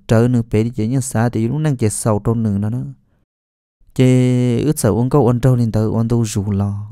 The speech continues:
ước sợ kể xí lú, sợ kể dù sứ dù lú chế trong nửa chế, tê mê trong va tê mê. Mỏ cổ là một trâu tê nhà già kế già anh chua chế xuân cho li lô.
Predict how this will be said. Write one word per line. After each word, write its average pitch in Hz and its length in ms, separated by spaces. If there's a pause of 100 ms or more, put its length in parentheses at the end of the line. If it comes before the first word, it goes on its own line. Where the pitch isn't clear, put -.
ước 139 140
sợ 143 120
kể 110 200
xí 139 200
lú, 143 480 (160)
sợ - 120
kể 104 160
dù 107 140
sứ 139 280
dù 120 160
lú 131 200
chế 104 180
trong 110 180
nửa 110 200
chế, 101 240 (100)
tê 127 120
mê 120 300
trong 131 240
va 123 340
tê 131 120
mê. 120 220 (1040)
Mỏ 104 280
cổ 101 260
là 110 160
một 113 200
trâu 123 120
tê 139 180
nhà 139 160
già 113 180
kế 117 260
già 120 160
anh 107 140
chua 123 180
chế 113 260
xuân 123 340
cho 123 320
li 120 140
lô. 120 260